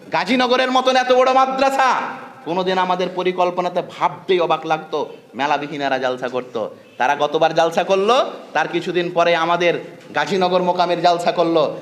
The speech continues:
আশ্চর্য গেল গাজীনগরের লোকেরা, জালসা তো এটাও হলো একটা, জালসা তো এটাও হলো একটা।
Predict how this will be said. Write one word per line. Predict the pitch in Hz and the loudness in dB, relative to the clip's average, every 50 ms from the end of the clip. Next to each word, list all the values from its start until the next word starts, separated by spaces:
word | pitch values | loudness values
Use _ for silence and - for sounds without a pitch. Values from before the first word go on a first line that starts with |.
| - - - | -14 -6 -4
আশ্চর্য | - 202 - - - - - 330 - - - 277 269 254 | -2 -2 -2 -4 -8 -2 -2 -2 -2 0 0 0 2 2
গেল | 254 240 240 208 | 2 2 2 0
গাজীনগরের | 180 202 190 190 214 202 190 185 196 196 190 | 0 0 0 0 0 -2 0 0 0 -2 0
লোকেরা, | 180 185 180 - 185 180 165 143 - - - - - - | -2 -2 -2 0 2 2 2 0 -2 -8 -16 -16 -14 -2
জালসা | - 156 175 175 170 - - | 0 0 0 0 0 -2 -2
তো | - 175 | 0 0
এটাও | 175 170 170 170 170 165 | -2 2 2 2 2 2
হলো | 160 170 170 170 | 2 2 2 2
একটা, | 165 156 - - 160 147 127 110 - - - - - | 2 2 0 -2 -2 -2 0 -2 -6 -12 -14 -8 -2
জালসা | 156 160 170 165 - 185 151 | 0 0 0 0 -2 -6 -4
তো | 165 156 | -2 0
এটাও | 156 160 156 165 160 156 | 0 0 0 2 0 2
হলো | 160 160 156 | 0 0 0
একটা। | 151 147 - - 151 139 113 | 0 -2 0 -2 -2 -2 -2